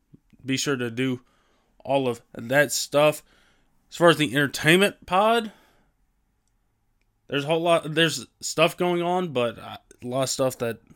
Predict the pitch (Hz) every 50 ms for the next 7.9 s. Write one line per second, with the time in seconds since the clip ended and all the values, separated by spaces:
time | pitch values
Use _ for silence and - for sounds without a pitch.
0 | _ _ 117 113 113 107 104 104 107 117 113 117 120 - _ _ _ _ _ _
1 | _ _ _ _ - 120 - - 123 123 113 - - - _ _ _ _ _ _
2 | _ _ _ _ _ _ _ _ 117 117 113 117 120 - 113 113 - - - -
3 | _ _ _ _ _ _ - 143 139 139 139 - - 143 143 135 120 117 - -
4 | 139 139 139 123 135 135 135 127 123 113 113 110 - _ _ _ _ - 127 127
5 | 139 135 - 139 135 127 117 117 - 127 127 131 127 131 123 127 131 131 117 131
6 | 127 123 123 113 _ _ - - 139 131 127 127 120 120 120 120 117 - - _
7 | - 95 123 - - - 123 117 113 - - 123 127 127 127 120 - -